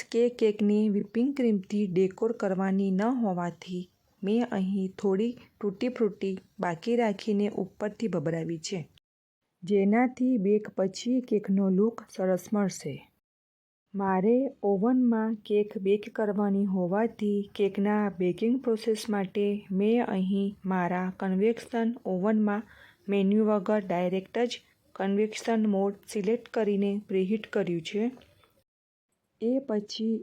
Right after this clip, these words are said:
એકસો એંસી અંશ ડિગ્રી સેલ્સિયસ પર છત્રીસ મિનિટ સેટ કરીને કેક બેટરને બેક કરવા મૂક્યું છે. દરેક ઓવનમાં બેકિંગ પ્રોસેસ માટેના ઓપ્શન અલગ હોય છે, જેનો ખ્યાલ રાખવો.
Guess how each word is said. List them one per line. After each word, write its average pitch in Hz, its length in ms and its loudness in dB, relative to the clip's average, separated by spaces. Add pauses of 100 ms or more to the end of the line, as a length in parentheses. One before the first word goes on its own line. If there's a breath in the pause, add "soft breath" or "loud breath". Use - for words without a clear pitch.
એકસો 214 320 -2 (120)
એંસી 185 380 0
અંશ 226 320 2
ડિગ્રી 202 480 0
સેલ્સિયસ 214 680 -2
પર 208 220 -2 (140)
છત્રીસ 214 560 -2
મિનિટ 208 460 2
સેટ 214 360 -4
કરીને 190 520 2 (160)
કેક 226 300 0
બેટરને 190 640 2
બેક 208 300 0
કરવા 185 320 0
મૂક્યું 165 420 -2
છે. 180 200 -6 (1400)
દરેક 202 500 2
ઓવનમાં 226 800 2
બેકિંગ 196 440 0
પ્રોસેસ 233 500 0
માટેના 202 480 0 (140)
ઓપ્શન 208 420 -6 (120)
અલગ 214 280 0
હોય 190 260 -2
છે, 220 240 -4 (220)
જેનો 196 320 2
ખ્યાલ 190 320 -4
રાખવો. 190 400 -4